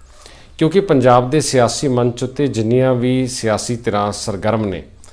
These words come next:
ਯਾਨੀ ਕਿ ਸੱਤਾਧਾਰੀ ਧਿਰ ਆਮ ਆਦਮੀ ਪਾਰਟੀ, ਉਹਨਾਂ ਦੀ ਵਿਰੋਧੀ ਧਿਰ ਕਾਂਗਰਸ, ਜਿਸ ਦੇ ਨਾਲ ਕੌਮੀ ਪੱਧਰ ਉੱਪਰ ਗੱਠਜੋੜ ਹੈ, ਪਰ ਸੂਬਾ ਪੱਧਰ ਉੱਤੇ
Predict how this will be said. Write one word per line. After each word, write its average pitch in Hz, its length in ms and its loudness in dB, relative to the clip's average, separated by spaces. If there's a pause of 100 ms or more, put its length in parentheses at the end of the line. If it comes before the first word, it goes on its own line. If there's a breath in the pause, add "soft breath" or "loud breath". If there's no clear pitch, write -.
(400 soft breath)
ਯਾਨੀ 110 240 0
ਕਿ 113 260 -2
ਸੱਤਾਧਾਰੀ 120 680 0
ਧਿਰ 113 160 -4
ਆਮ 110 320 -2
ਆਦਮੀ 110 300 0
ਪਾਰਟੀ, 113 520 -2 (1800 soft breath)
ਉਹਨਾਂ 120 180 4
ਦੀ 123 100 4
ਵਿਰੋਧੀ 120 340 2
ਧਿਰ 120 220 2
ਕਾਂਗਰਸ, 113 580 0 (920)
ਜਿਸ 113 180 -2
ਦੇ 131 120 -2
ਨਾਲ 117 200 4
ਕੌਮੀ 117 340 0
ਪੱਧਰ 117 300 -2
ਉੱਪਰ 113 200 -4
ਗੱਠਜੋੜ 113 480 -2
ਹੈ, 120 60 0
ਪਰ 113 160 -2
ਸੂਬਾ 104 520 -2
ਪੱਧਰ 104 360 -4
ਉੱਤੇ 95 460 -6